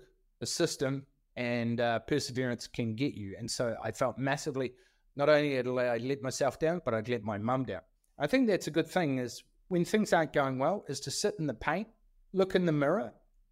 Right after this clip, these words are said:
and have a con-, real conversation with yourself, the man in the mirror, and say, like, "Fuck, is this as good as it gets? Is this all I'm capable of? Like, can I do better? Is there someone else out there that's doing better that I can go and learn from? 'Cause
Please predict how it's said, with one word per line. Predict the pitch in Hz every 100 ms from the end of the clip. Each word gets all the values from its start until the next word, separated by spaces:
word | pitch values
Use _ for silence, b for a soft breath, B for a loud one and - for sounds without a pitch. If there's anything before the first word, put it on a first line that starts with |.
| _
and | 147 143 139
have | 165
a | 165
con-, | 175 165 - - - _
real | 165 175
conversation | 170 156 139 156 143 139
with | 135 131
yourself, | 113 156 160 160
the |
man | 135 139 139
in | 135
the |
mirror, | 123 143 214 175
and | 143
say, | - 135
like, | 131 123 -
"Fuck, | - 147 -
is | 135 120
this | 170 -
as | 170
good | - 131
as | 117
it | 120
gets? | - 117 - - -
Is | 131
this | 151 165
all | 170 151
I'm | 131 117
capable | - 135 - 123 107 87
of? | - _ _ _ -
Like, | 120
can | - 175 165
I | 147
do | 143 131
better? | 147 147 - - _ _ _
Is | 175
there | 156
someone | 185 240 226
else | 202 170 -
out | 175 -
there | 147
that's | 131 131 - - -
doing | 151 185 170
better | 131 110 107 - _ _ _ 160
that | 156
I | 156
can | 156 160
go | 147
and | 135 139
learn | 202
from? | 190 92 98 _
'Cause | 160 139 -